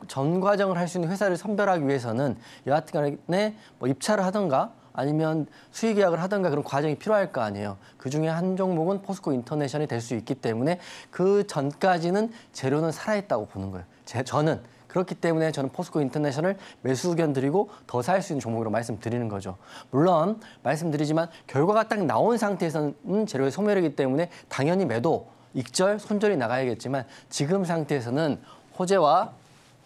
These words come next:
애매한 악재가 걸린 상태에서는 시장은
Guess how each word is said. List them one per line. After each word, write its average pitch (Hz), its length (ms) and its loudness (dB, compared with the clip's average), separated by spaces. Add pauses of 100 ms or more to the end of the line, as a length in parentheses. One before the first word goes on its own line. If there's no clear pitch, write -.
(540)
애매한 143 440 2
악재가 139 380 -2
걸린 123 260 -2
상태에서는 127 800 0 (1700)
시장은 202 580 2